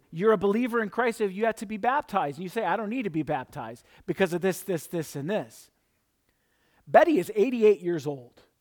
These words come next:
If you think you're too old to get baptized, she's not ashamed of that, okay? I'm not demeaning her. I, I love Betty, and if I could have the attitude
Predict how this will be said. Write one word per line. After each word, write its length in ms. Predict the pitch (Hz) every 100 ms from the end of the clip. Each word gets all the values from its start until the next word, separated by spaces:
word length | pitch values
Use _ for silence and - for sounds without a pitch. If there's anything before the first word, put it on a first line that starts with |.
| _ -
If 180 | 139
you 120 | 240 285
think 240 | 311 -
you're 100 | 254
too 280 | - 262 214
old 640 | 226 233 190 165 160 175
to 80 | 175
get 160 | 185 175
baptized, 720 | 190 175 175 123 117 110 - - - _ _ _ _ _ _ _ _ _ _ _ _ _ _ _ _ _ _ _
she's 200 | - 220
not 140 | 240 285
ashamed 360 | - 311 247
of 80 | 214
that, 320 | 196 202 240
okay? 240 | - 220 262
I'm 180 | 185 214
not 220 | 240 226
demeaning 280 | 226 247 240
her. 100 | -
I, 120 | 156 -
I 80 | 156
love 380 | 156 175 247 180
Betty, 380 | 220 240 294 233
and 260 | 180 170 - -
if 220 | 160 -
I 160 | 240 285
could 320 | - 180 131 _ _ _ _ _
have 380 | - 196 233
the 140 | 202 175
attitude 800 | 180 233 247 - 254 254 254 214